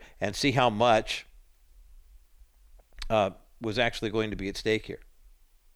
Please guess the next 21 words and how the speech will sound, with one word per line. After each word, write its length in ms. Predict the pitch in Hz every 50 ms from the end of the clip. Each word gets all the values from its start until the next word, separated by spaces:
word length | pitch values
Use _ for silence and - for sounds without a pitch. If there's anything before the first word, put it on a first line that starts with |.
| - - - _ _ - - - - - - - _ _ -
There 220 | - 131 131 135
is 160 | 156 156 -
a 40 | 156
budget 360 | 107 135 147 147 - 123 113
shortfall, 680 | - - 139 139 135 - - - 101 80 87 - 139 - - - - -
as 160 | - 104 -
you 80 | 120 110
can 120 | 117 98
imagine, 460 | 98 98 110 117 120 113 - 101 92
in 100 | 98 104
the 100 | 104 107
city 240 | - - 113 107 110
of 60 | 101
San 180 | - 113 104 95
Francisco. 500 | 92 92 - - 85 - - 110 120 131 - - - - -
Remember, 220 | 123 139 147 143
they 140 | 117 123 143
don't 160 | 147 156 143
have 140 | 131 131 120
enough 220 | 120 117 110 - -
money 380 | 123 120 117 110 110 104 101